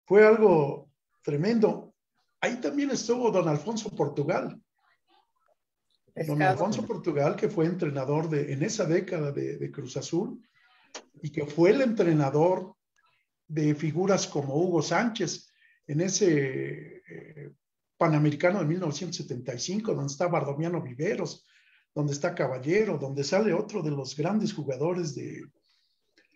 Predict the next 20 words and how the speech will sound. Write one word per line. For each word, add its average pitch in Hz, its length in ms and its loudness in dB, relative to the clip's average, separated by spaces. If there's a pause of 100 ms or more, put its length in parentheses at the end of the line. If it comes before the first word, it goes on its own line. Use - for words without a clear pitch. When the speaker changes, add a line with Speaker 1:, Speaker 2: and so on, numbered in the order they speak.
(220)
Speaker 1:
Rafael 156 460 2
Toribio 160 540 2
de 139 160 -4
Cruz 143 220 -10
Azul. 208 280 -4
Ellos 165 140 -4
son 214 160 0
de 165 80 0
las - 280 -6
básicas - 460 -6
de - 80 -8
Cruz - 240 -16
Azul, - 320 -8
ellos, 202 320 -8
Toribio 180 440 -2
y - 180 -6
este, - 600 -12 (1300)
¿cómo 165 160 -4
se 160 140 -4
llama? 208 320 -6